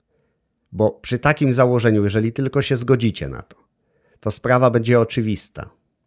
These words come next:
i wy dobrze o tym wiecie, że nie będziecie mogli już nigdy wrócić na środki dopingujące, bo wiecie, że ja was złapię. Co ty już powiedziałeś w jednym ze swoich materiałów? Ja powiedziałem, że masz rację, przyznałem.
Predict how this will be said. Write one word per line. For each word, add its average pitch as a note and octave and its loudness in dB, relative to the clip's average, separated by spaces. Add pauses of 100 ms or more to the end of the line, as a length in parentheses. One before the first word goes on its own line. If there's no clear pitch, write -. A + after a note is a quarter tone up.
(100)
i A#2 0
wy B2 2
dobrze A#2+ 2
o A2 -4
tym A2+ 2
wiecie, F#2+ -2 (520)
że F#2+ 0
nie A#2 4
będziecie A#2 2
mogli A2 -2
już G#2+ -4
nigdy A2 -2
wrócić G2+ -4
na G2+ -2
środki F#2+ -6
dopingujące, E2+ -8 (840)
bo G#2 0
wiecie, A#2 2
że G#2+ 0
ja G#2 2
was F#2 -4
złapię. E2 -8 (1000)
Co B2 2
ty C3+ 0
już C3 0
powiedziałeś A2+ 2
w F2 -12
jednym G2 -2
ze F#2 -4
swoich F#2 -6
materiałów? F#2+ -4 (460)
Ja D3+ 0
powiedziałem, C3+ 0
że B2 -2
masz B2+ -2
rację, B2 -2
przyznałem. B2+ -2